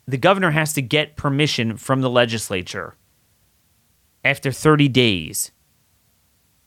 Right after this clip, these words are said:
in order to continue an emergency, and that would necessitate the legislature coming back in session.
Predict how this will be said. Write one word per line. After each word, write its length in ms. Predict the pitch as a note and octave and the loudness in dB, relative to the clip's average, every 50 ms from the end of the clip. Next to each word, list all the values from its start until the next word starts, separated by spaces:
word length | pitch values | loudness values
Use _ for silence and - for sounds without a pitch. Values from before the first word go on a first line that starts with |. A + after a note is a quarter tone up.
| _ _ _ _ _ _ | _ _ _ _ _ _
in 160 | C3 C#3+ C3 | -4 -4 -2
order 360 | - B2 C#3 D3+ D3 C#3+ C3+ | -2 0 2 4 4 4 4
to 100 | B2+ A#2+ | 2 0
continue 960 | - - B2 A#2+ A2 - - - D3 D3 C#3+ C3+ C3+ B2 A#2+ A2+ G#2+ G#2 G#2 - _ _ _ _ _ | -2 -4 -6 -6 -6 -4 0 2 4 6 6 6 6 6 4 4 2 0 -4 -6 _ _ _ _ _
an 80 | B2+ C3 | -4 -4
emergency, 760 | A#2+ G#2+ A2 A2 G#2 F#2 F#2+ F#2 F#2 - A2+ A2 A2+ A#2 A2+ _ _ _ - - _ | -4 -2 -2 -2 -4 -4 -8 -8 -8 -6 -4 -4 -4 -6 -8 _ _ _ -20 -6 _
and 140 | D3+ E3 F3 | 0 0 2
that 180 | F#3+ G#3 F#3+ | 0 0 0
would 180 | F3+ F#3 F#3 D3 | 2 2 2 2
necessitate 1000 | D3 D3+ D3+ C#3+ - - - G#3+ A3 G#3+ - E3+ D3 - D3 C3+ B2+ A2+ - - - | 2 0 0 0 0 0 0 0 0 0 -2 -4 -6 -2 0 0 0 0 -4 -8 -8
the 120 | B2 C3+ | -4 0
legislature 560 | C3 C#3+ C#3+ C3+ B2 - D3+ C3+ A2+ - C3 | 0 2 0 0 0 -2 -2 -2 -2 -4 -6
coming 200 | - C3+ C#3 B2+ | -4 -2 -2 0
back 220 | B2 B2 A#2 A#2 - | 2 0 0 0 -2
in 80 | A2+ | -4
session. 260 | A2 - A#2 A2 A#2 | -2 -2 -2 -2 -4